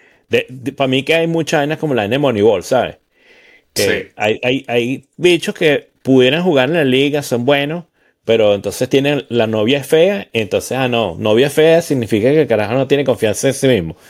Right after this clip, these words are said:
Speaker 1: entonces no lo vamos a contratar.
Speaker 2: Sí.
Speaker 1: Pero, por ejemplo, el, el quarterback ese que está de suplente ahorita en Arizona, ¿cómo se llama? Dobbs.
Speaker 2: Dobbs, Josh Dobbs.
Speaker 1: Chamo,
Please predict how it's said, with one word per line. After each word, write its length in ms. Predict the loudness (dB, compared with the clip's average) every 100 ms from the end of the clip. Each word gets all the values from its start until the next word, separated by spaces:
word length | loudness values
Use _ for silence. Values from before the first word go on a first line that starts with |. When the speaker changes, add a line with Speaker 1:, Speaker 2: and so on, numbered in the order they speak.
| -20
Speaker 1:
entonces 300 | -14 -6 -2
no 140 | 2 4
lo 60 |
vamos 220 | 4 2
a 60 | 0
contratar. 460 | 0 0 -2 -4 -8 -16 -20 -8
Speaker 2:
Sí. 60 | -6 -6 0
Speaker 1:
Pero, 360 | 2 2 0 0
por 160 | 0
ejemplo, 580 | 0 -2 -2 0 0 -2
el, 840 | -2 0 2 2 2 2 0 -4 -12 _ -12 -6
el 140 | -4
quarterback 400 | 0 0 0 -2 -4 -4
ese 320 | -4 -4 -6
que 80 | -6
está 800 | -2 -2 0 0 -2 -2 0 0
de 120 | 0
suplente 440 | -2 -4 -2 0 0
ahorita 280 | 2 0
en 60 | 0
Arizona, 480 | 0 -2 -2 -2 -4
¿cómo 180 | -8 -6
se 120 | -2
llama? 320 | -2 -2 -8 -6
Dobbs. 480 | -2 -2 -2 -14 -20 _ _ -6
Speaker 2:
Dobbs, 460 | -6 -4 -6 -8 -12 -8
Josh 180 | -8
Dobbs. 260 | -6 -6 -2
Speaker 1:
Chamo, 300 | -2 0 -2